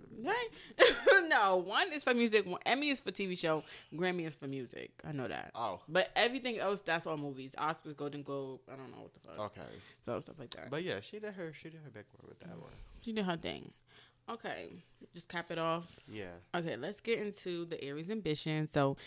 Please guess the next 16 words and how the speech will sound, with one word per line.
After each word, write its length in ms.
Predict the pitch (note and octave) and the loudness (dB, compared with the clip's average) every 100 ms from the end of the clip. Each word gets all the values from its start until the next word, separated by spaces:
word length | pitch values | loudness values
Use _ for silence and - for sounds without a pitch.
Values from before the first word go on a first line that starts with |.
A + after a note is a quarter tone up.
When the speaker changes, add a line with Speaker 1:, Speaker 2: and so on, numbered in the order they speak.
| - _ | -18 _
Speaker 2:
this 240 | D#3 G3+ | -6 -4
week, 260 | G3+ G3+ G3 D#3 | -6 -6 -8 -8
you 80 | |
know, 80 | D3 | -8
since 200 | D3 D3+ | -8 -10
it 40 | D3+ | -8
was 120 | D#3+ | -8
Thanksgiving, 600 | - E3 - D3 D3 D3+ | -6 -6 -2 -2 0 0
we're 120 | D3 | -2
gonna 160 | C#3+ C#3+ | -4 -6
talk 240 | D3 - | -8 -8
about 320 | C#3 B2 A#2+ | -4 -4 -4
what 120 | C3+ - | -4 -4
we're 120 | F3+ | -2
grateful 420 | F3 D3 - C#3 | 0 -2 -2 -8
for. 680 | - C#3+ C#3 C3+ C3+ C3 | -8 -4 -2 0 0 -2